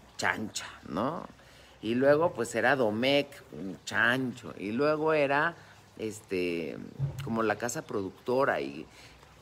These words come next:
ve cómo se ha li-, simplificado,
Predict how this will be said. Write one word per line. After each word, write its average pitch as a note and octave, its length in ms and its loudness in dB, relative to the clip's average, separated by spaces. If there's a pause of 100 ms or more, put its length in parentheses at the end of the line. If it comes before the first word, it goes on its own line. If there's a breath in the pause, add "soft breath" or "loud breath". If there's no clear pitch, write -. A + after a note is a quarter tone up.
(1040)
ve E3+ 240 -4
cómo A3 500 -2
se - 220 -4
ha D#3+ 460 0 (1500)
li-, D3+ 300 -4 (640)
simplificado, D3 1300 -2